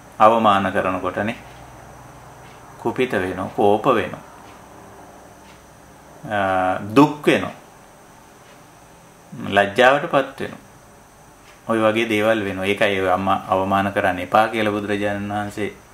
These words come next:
දේශනා කරලා තියෙනවා. අපි අනිත් එක්කෙනා සම්බන්ධයෙන් ඒක කරන්නේ නැහැ. නමුත් මේ කියන්නේ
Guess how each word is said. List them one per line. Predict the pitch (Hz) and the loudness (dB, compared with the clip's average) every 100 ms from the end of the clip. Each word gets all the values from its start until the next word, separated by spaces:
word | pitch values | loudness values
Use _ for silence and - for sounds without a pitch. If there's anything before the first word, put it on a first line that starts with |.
| - | -6
දේශනා | 104 92 101 110 | -4 -2 -2 -2
කරලා | 135 147 | -2 -4
තියෙනවා. | 104 98 92 | -8 -10 -10
අපි | 90 98 - - - | -10 -12 -12 -20 -16
අනිත් | 98 90 - | -10 -10 -8
එක්කෙනා | 98 104 101 | -4 -2 -2
සම්බන්ධයෙන් | 104 98 101 98 101 | -2 -2 -2 -2 -4
ඒක | 95 98 | -6 -6
කරන්නේ | 95 92 92 | -4 -4 -2
නැහැ. | 117 170 147 - - - - - - | -2 -4 -6 -18 -20 -20 -20 -20 0
නමුත් | 151 135 | 0 4
මේ | 123 151 | 2 4
කියන්නේ | 156 170 190 196 156 113 - | 2 0 0 0 0 -2 -6